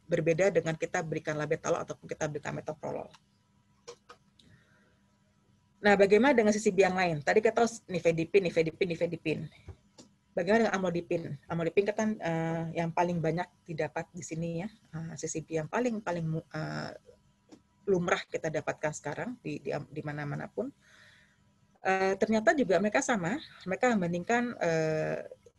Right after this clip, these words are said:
apa namanya, ini, ini di Jepang. Jadi saya lebih senang ini Jepang, berarti sama-sama kita nih ya, gennya kreatif, gen Asia. Jadi, em, mereka membandingkan ke dua ratus tiga puluh perempuan yang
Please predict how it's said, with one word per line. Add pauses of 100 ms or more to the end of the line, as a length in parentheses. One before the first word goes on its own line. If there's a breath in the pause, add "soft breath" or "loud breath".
(360)
apa
namanya,
ini,
ini (120)
di
Jepang. (240)
Jadi
saya
lebih
senang
ini
Jepang,
berarti
sama-sama
kita
nih
ya,
gennya
kreatif,
gen
Asia. (800 soft breath)
Jadi,
em, (300)
mereka
membandingkan
ke
dua
ratus
tiga
puluh
perempuan
yang